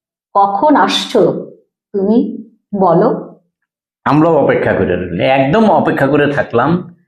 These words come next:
Speaker 1: নতুন
Speaker 2: এখানে,
Speaker 1: বছর।
Speaker 2: হ্যাঁ, নতুন বছরের জন্য। সব ভালো যার শেষ ভালো, কিন্তু সহজভাবে বলতে পারছি না। অলকাদির সঙ্গেও কথা বলতে গিয়ে সেটাই বারবার মনে হচ্ছে, মুক্ত কণ্ঠে বলতে পারছি কোথায়।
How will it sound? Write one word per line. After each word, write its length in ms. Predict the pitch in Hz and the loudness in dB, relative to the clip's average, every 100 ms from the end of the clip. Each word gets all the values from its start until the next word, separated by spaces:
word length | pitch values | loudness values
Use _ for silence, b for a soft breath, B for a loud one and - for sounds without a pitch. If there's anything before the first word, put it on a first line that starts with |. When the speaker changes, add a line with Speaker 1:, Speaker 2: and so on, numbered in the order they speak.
| _ _ _ _ - | _ _ _ _ -6
Speaker 1:
নতুন 140 | 196 202 | -2 2
Speaker 2:
এখানে, 300 | 135 151 135 | 2 4 2
Speaker 1:
বছর। 100 | 107 | 2
Speaker 2:
হ্যাঁ, 120 | 104 | 2
নতুন 320 | 123 131 117 | 2 2 2
বছরের 400 | 107 107 104 101 | 2 0 -2 -2
জন্য। 320 | 90 90 90 - B B B | -2 -2 -4 -10 B B B
সব 500 | - - 160 180 185 131 | -10 -4 0 0 2 2
ভালো 300 | 156 175 175 | 2 2 2
যার 240 | 156 165 | 2 2
শেষ 420 | - 151 135 113 | 0 -2 -2 -2
ভালো, 300 | 95 85 73 _ _ _ _ _ _ - | -4 -4 -8 _ _ _ _ _ _ -2
কিন্তু 260 | 156 156 185 | 2 4 2
সহজভাবে 680 | 160 139 165 165 151 156 | 2 0 2 2 2 2
বলতে 320 | 135 120 104 | 2 2 2
পারছি 320 | 98 85 - 85 | 0 0 -4 -8
না। 240 | 71 - _ _ _ _ _ _ _ _ _ _ _ - | -10 -12 _ _ _ _ _ _ _ _ _ _ _ -6
অলকাদির 340 | 104 107 113 110 | -2 0 0 0
সঙ্গেও 300 | 135 131 135 | 0 2 2
কথা 260 | 113 123 | 0 0
বলতে 300 | 120 110 123 | 0 0 2
গিয়ে 260 | 104 110 104 | 2 2 0
সেটাই 280 | - 107 101 | -6 -2 0
বারবার 380 | 95 92 98 | 2 0 0
মনে 240 | 87 87 82 | 0 0 0
হচ্ছে, 240 | 85 - - _ _ B B B B | -4 -10 -20 _ _ B B B B
মুক্ত 360 | 117 156 - 190 | 2 2 2 2
কণ্ঠে 400 | 185 170 165 170 | 2 2 2 2
বলতে 320 | 135 127 - | 4 2 2
পারছি 300 | 127 - 117 | -2 -2 -4
কোথায়। 360 | - 95 78 | -6 -6 -6